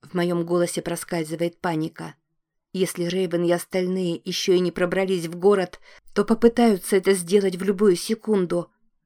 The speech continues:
Они рассчитывают на меня. Корал, должно быть, улавливает, как изменился мой голос, потому что больше не задаёт вопросов. Она сцепляет пальцы и приседает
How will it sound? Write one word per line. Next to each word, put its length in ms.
Они 260
рассчитывают 840
на 80
меня. 520
Корал, 340
должно 420
быть, 220
улавливает, 680
как 240
изменился 580
мой 160
голос, 480
потому 260
что 180
больше 380
не 120
задаёт 500
вопросов. 680
Она 200
сцепляет 600
пальцы 480
и 60
приседает 840